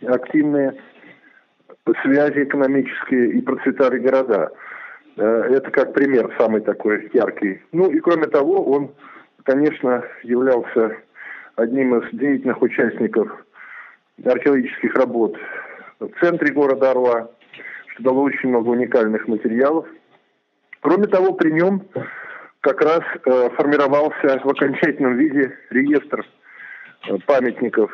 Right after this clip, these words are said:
истории и культуры, которые у нас, э, сейчас существуют в области. Э, памятники были многие приняты на охрану, но реестр не был окончательно оформлен. Вот при нем он, собственно, оформлен. Э, кроме того,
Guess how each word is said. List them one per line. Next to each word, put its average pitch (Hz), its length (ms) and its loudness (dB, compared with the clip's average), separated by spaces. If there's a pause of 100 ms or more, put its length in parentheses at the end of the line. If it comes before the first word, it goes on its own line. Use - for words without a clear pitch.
истории 120 360 0
и - 20 -2
культуры, 160 640 0 (240)
которые 127 540 0 (580)
у 117 100 -2
нас, 131 220 2 (240)
э, 110 440 2 (640)
сейчас 131 300 0 (120)
существуют - 480 -2
в 120 40 0
области. 127 540 0 (720)
Э, 107 440 0 (440)
памятники 123 420 0
были 123 200 0
многие 123 280 2
приняты 208 360 0
на 120 100 4
охрану, 110 320 0
но 160 240 0
реестр 143 460 0
не 165 120 0
был 151 240 -2
окончательно 127 640 0
оформлен. 117 340 0
Вот 139 140 -2
при 147 140 -4
нем 175 160 -2
он, 156 100 -8 (400)
собственно, 143 320 0
оформлен. 117 560 0 (540)
Э, 127 220 0
кроме 185 260 0
того, 156 440 2